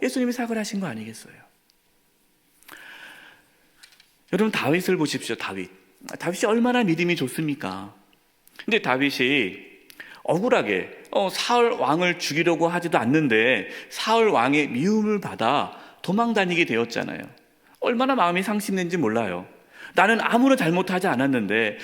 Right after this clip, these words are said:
왜 사울 왕은 나를 죽이려고 할까?" 아무리 얘기해도, 어, 받아들이지 않아요. 결국 도망가게 됩니다. 여러분, 다윗이 얼마나 마음이 아프고 낙심되고 상심됐겠어요.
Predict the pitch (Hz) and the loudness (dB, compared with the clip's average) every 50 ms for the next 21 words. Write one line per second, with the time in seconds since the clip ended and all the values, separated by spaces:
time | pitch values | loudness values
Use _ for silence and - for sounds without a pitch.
0 | - - - 143 185 226 226 220 220 - 269 269 254 254 254 220 165 160 180 175 | -12 -6 0 4 6 6 6 6 2 2 4 6 6 6 6 6 6 6 4 4
1 | 156 113 117 143 156 151 - - - 151 170 190 180 180 170 180 165 147 139 - | 4 4 4 4 2 0 -2 -4 -4 0 2 2 4 4 2 2 0 0 -2 -4
2 | 123 95 90 92 101 - - _ _ _ _ _ _ _ _ - - - - - | -6 -6 -6 -6 -10 -14 -20 _ _ _ _ _ _ _ _ -20 -16 -6 0 2
3 | 240 302 302 311 311 311 311 277 208 170 175 185 196 185 175 160 - 190 202 185 | 4 4 6 6 6 6 6 6 6 4 4 4 4 4 4 4 4 4 4 4
4 | 139 107 - - - - - - - - 151 143 131 117 - - - - - - | 4 2 0 -6 -10 -12 -12 -4 0 2 2 2 2 0 -4 -10 -16 -16 -10 -4
5 | - 185 185 269 285 277 277 254 254 247 220 269 220 156 156 185 185 151 113 92 | -4 0 0 0 0 2 0 0 0 0 2 2 2 4 4 4 4 2 2 0
6 | - - - - - - - - - - 175 180 185 196 139 - - - - - | -2 -8 -14 -18 -20 -20 -12 -4 0 2 2 4 4 2 2 2 -4 -10 -14 -14
7 | - - - 160 208 254 262 247 247 220 220 214 170 127 107 113 104 - - - | -12 -4 -2 2 2 4 4 2 2 2 0 0 0 -2 -2 -4 -8 -10 -14 -20
8 | - _ _ _ _ _ _ _ _ _ - - - - - - - - 214 226 | -20 _ _ _ _ _ _ _ _ _ -20 -20 -20 -20 -20 -10 0 2 4 4
9 | 240 269 269 247 - - - - - 196 240 233 - 262 - - - 285 294 302 | 4 4 2 0 -2 -6 -2 0 2 2 2 2 2 2 4 4 4 4 4 4
10 | 311 302 294 294 285 226 160 151 165 185 185 131 110 - - 147 123 127 135 139 | 4 4 4 4 4 4 4 4 4 4 4 2 2 0 -4 -2 0 2 2 2
11 | - - 101 - - - - 233 220 208 190 147 135 120 113 139 135 - 123 127 | 0 -2 -2 0 -2 0 0 0 0 0 2 2 0 2 0 -2 0 2 0 0
12 | - - 233 220 175 143 - - 156 151 - - - | 0 2 0 0 0 -2 -2 -4 -6 -4 -4 -8 -8